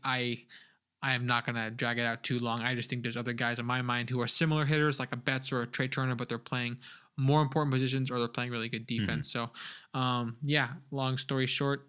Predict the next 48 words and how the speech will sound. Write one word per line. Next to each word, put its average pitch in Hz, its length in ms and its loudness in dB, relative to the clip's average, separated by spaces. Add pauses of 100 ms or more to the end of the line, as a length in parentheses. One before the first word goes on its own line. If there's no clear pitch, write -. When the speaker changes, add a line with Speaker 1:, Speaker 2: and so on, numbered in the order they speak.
Speaker 1:
uh, 123 200 0
that's 143 240 4
our 151 100 6
lists. 147 440 4
I'm 143 200 2
pretty 165 160 4
happy 147 280 4
with 143 120 2
how 139 120 0
that 139 200 -2
turned 139 260 2
out. 143 300 0
Um, 127 260 -4 (280)
some 151 140 2
disagreements. 151 600 2 (280)
Speaker 2:
All 113 100 2
that - 80 6
Speaker 1:
I'm - 20 0
Speaker 2:
matters 117 220 4
is 98 40 2
number 101 180 4
one. 85 240 0
So, 87 280 -2
yeah. 87 160 0
Speaker 1:
I, - 80 0
I'm 170 100 6
excited. 196 400 8
I'm 156 120 4
Speaker 2:
<laughs> - 0 -
Speaker 1:
excited 185 340 4
to 160 80 4
see, 175 380 2 (120)
you 143 100 0
know, 120 140 0
this 151 260 2
season, 160 280 2
Travis. 123 400 -2 (220)
We're 175 220 2
not 196 160 8
gonna 127 220 2
have 131 300 -2
crazy 151 260 2
bragging 120 320 0
rights, 117 240 -2
but, 131 80 -6
like, 117 180 -4
oh, 151 220 2
like, 113 220 -2